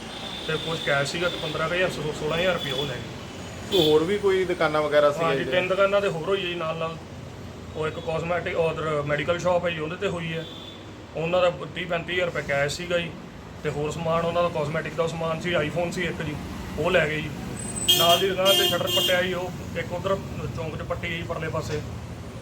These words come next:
Speaker 2: ਕਿੰਨੀਆਂ ਕੁ ਦੁਕਾਨਾਂ ਇਹਦੇ 'ਚ ਸ਼ਿਕਾਰ ਹੋਈਆਂ ਤੇ ਕਿੰਨਾ ਕੁ ਨੁਕਸਾਨ
Speaker 1: ਚ-,
Speaker 2: ਹੋਇਆ?
Speaker 1: ਚਾਰ ਦੁਕਾਨਾਂ ਹੋ ਗਈਆਂ ਜੀ ਤੇ ਦੋ ਢਾਈ ਲੱਖ ਰੁਪਏ ਦਾ ਨੁਕਸਾਨ ਹੋ ਗਿਆ ਜੀ ਸਾਰਾ ਟੋਟਲ, ਸਾਰੀਆਂ ਦੁਕਾਨਾਂ ਦਾ।
Speaker 2: ਤੁਸੀਂ ਕੀ ਅਪੀਲ ਕਰਨਾ ਚਾਹੋਗੇ ਜੀ?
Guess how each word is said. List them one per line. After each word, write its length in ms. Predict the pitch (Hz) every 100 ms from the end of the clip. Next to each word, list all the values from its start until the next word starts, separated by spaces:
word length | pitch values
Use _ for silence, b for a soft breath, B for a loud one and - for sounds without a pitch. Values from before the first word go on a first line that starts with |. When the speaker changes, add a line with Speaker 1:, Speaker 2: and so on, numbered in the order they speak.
| - - - - -
Speaker 2:
ਕਿੰਨੀਆਂ 340 | 196 208 214
ਕੁ 80 | 202
ਦੁਕਾਨਾਂ 380 | 185 160 151 151
ਇਹਦੇ 200 | 151 156
'ਚ 140 | 151
ਸ਼ਿਕਾਰ 300 | - - 135
ਹੋਈਆਂ 260 | 131 139 135
ਤੇ 80 | 135
ਕਿੰਨਾ 240 | 147 151
ਕੁ 100 | 147
ਨੁਕਸਾਨ 380 | 135 - 117 98 196
Speaker 1:
ਚ-, 40 |
Speaker 2:
ਹੋਇਆ? 180 | 180 - -
Speaker 1:
ਚਾਰ 240 | 175 185
ਦੁਕਾਨਾਂ 580 | 196 214 226 208 - 143
ਹੋ 140 | 147
ਗਈਆਂ 220 | 151 165
ਜੀ 100 | 180
ਤੇ 120 | 185 175
ਦੋ 240 | 160 165
ਢਾਈ 120 | 175 156
ਲੱਖ 180 | 143
ਰੁਪਏ 120 | 151 165
ਦਾ 60 |
ਨੁਕਸਾਨ 340 | 165 - 139 160
ਹੋ 60 |
ਗਿਆ 140 | 143 123
ਜੀ 60 | 117
ਸਾਰਾ 180 | 131 135
ਟੋਟਲ, 300 | 117 - - - - - - -
ਸਾਰੀਆਂ 260 | 139 147 160
ਦੁਕਾਨਾਂ 300 | 135 139 139
ਦਾ। 100 | 117 - 127 - - - - - - -
Speaker 2:
ਤੁਸੀਂ 220 | 156 170
ਕੀ 120 | 165 156
ਅਪੀਲ 240 | 139 131
ਕਰਨਾ 240 | 127 117 110
ਚਾਹੋਗੇ 300 | 107 101 95
ਜੀ? 160 | 92